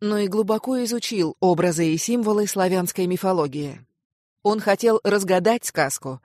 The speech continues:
и увидеть в ней картины древнейшего быта славянских племен. Желал понять, что скрыто за сказочными образами солнца, месяца, ветра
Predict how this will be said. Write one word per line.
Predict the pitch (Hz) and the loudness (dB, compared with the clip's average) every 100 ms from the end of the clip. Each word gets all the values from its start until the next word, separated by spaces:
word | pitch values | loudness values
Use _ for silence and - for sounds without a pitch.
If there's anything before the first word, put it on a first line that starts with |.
| - | -2
и | 180 | 2
увидеть | 185 202 226 220 | 2 2 -2 -4
в | 214 | -2
ней | 220 214 | -2 -2
картины | - 190 - 226 214 | 0 -2 0 -2 0
древнейшего | 185 208 190 214 208 196 180 | 0 0 0 -2 0 2 2
быта | 170 247 247 220 | 2 0 0 -2
славянских | 214 196 202 202 - 208 | 2 2 2 -2 -4 -4
племен. | 196 190 160 135 131 _ _ _ _ 160 | 0 0 -2 -6 -12 _ _ _ _ 2
Желал | 214 277 294 | 4 4 2
понять, | 262 262 311 - - - | 0 -4 -4 -8 -18 -14
что | - - 302 339 | -14 -4 -2 -2
скрыто | - 233 277 240 226 190 | -2 -4 -2 -2 -2 0
за | 190 | -2
сказочными | - 214 214 196 196 196 | 0 0 0 -2 -2 0
образами | 202 214 190 175 170 160 139 - | 0 2 0 0 -2 -2 -6 -8
солнца, | - 208 214 196 - 175 180 | -2 0 0 -2 -6 -8 -8
месяца, | 170 180 190 180 - 170 156 151 - | -2 -2 0 -4 -6 -8 -8 -12 -10
ветра | 160 202 220 180 151 | -4 -2 -2 -4 -6